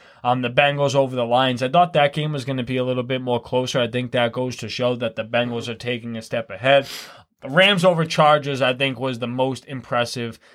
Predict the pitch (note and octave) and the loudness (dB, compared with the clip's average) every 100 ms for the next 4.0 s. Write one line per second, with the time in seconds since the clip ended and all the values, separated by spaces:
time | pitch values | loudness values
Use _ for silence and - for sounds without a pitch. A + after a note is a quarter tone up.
0 | _ - C3+ A#2+ B2 B2 B2 F2+ A#2 B2 | _ 2 2 2 -2 -6 -8 -8 -4 -2
1 | A#2 A#2 B2 C#3 D#3+ F3 F#3 D3 D3+ - | -2 0 0 4 4 6 6 6 4 2
2 | C#3+ B2+ - C#3 A#2+ C3 B2+ - B2+ C3 | -6 -6 -4 -4 -2 -4 -6 -6 -6 -4
3 | C#3+ D3 D#3+ - - - D3 D#3 D#3 | -2 -4 -6 -16 -20 -4 2 4 2